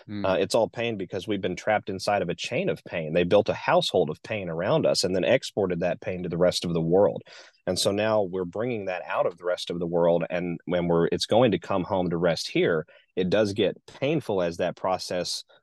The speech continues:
Speaker 2: um, you know, happens and there is a-, there's an actual crumbling, right, of the, of the structure around us. But I think all of us out there with our awareness of what that structure is, what it, what it represents, and what it is capable of doing to humanity,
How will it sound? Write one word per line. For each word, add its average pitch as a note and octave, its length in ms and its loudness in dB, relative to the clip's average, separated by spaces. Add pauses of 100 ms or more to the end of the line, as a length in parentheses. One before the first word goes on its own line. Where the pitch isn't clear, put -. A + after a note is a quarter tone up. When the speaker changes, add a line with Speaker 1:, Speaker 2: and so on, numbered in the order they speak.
Speaker 2:
um, E2 320 -6
you F#2+ 140 -2
know, E2+ 200 4
happens F#2+ 500 -2
and F2+ 100 0
there F2 120 2
is E2+ 100 0
a-, F2 240 2
there's F2+ 180 -2
an F2+ 80 -4
actual F2+ 320 -2
crumbling, F#2 640 0
right, E2 260 4
of E2+ 120 -2
the, D#2+ 200 0
of E2+ 140 -4
the - 100 -8
structure - 480 0
around E2+ 400 0
us. D2 240 -4 (460)
But G#2 120 2
I G#2 80 4
think G#2+ 180 -4
all A#2 200 4
of A#2 100 -2
us F2+ 140 -6
out A2 200 -4
there F#2 140 -2
with F2+ 220 -4
our F2 180 0
awareness F#2 480 -4
of E2+ 140 -4
what F#2 280 2
that F2 180 -2
structure F#2 460 -2
is, D#2+ 420 2
what F#2 280 0
it, E2+ 120 2 (120)
what F#2+ 240 -2
it F2 40 -2
represents, F2+ 640 -4
and F2 100 -4
what F#2 120 0
it E2+ 80 -2
is E2 120 -6
capable G2+ 480 0
of E2+ 100 0
doing F2+ 240 2
to F2 100 -4
humanity, E2 640 0